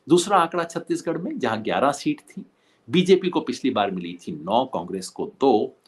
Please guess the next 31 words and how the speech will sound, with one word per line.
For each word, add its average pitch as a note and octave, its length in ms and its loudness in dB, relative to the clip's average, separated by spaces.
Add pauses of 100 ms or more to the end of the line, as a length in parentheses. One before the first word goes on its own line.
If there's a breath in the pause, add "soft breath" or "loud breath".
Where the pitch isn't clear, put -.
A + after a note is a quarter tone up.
(300 soft breath)
और D3+ 100 6
अगर E3 200 2
कल F#3 240 2
वाला G#3 220 2
आंकड़ा A#2+ 340 -2
दोहरा F#2+ 340 -4
दिया F#2 240 -8
जाए G2+ 320 -4
तो - 120 -6
कांग्रेस G#2+ 440 -2
की - 120 -6
दो G2 180 -2
से C3+ 140 -6
तीन F3+ 260 -4
हो - 140 -8
जाएंगी, C3+ 380 -6
बीजेपी F3+ 420 -4
की A#3 120 -12
नौ - 220 -16
से - 280 -14
आठ, F#3+ 220 -10 (540)
मतलब G2 340 -6
यहां F2 140 -6
भी A#2 100 -4
कांग्रेस C#3+ 340 0
को - 120 -2
एक C#3 160 -2
सीट D#3 180 -10
का - 140 -2
फायदा C#3 320 -2
हुआ। C3+ 300 -10